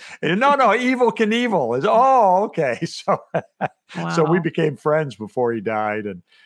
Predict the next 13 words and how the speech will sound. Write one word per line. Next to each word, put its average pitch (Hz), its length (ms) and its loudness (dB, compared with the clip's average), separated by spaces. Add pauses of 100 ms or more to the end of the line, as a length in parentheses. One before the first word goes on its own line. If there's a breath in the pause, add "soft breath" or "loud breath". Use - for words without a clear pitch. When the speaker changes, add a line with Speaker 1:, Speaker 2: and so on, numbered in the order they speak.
(220 soft breath)
Speaker 1:
uh, 110 260 -4
so 190 140 -2
Speaker 2:
Oh, 165 40 2
Speaker 1:
there've 165 160 0
been 170 120 0
Speaker 2:
wow. - 20 -4
Speaker 1:
stories 175 480 2
like 120 260 -2
that 104 280 0
of 104 200 -8
people, 120 420 -4
skeptics 135 720 -2
and 95 240 -4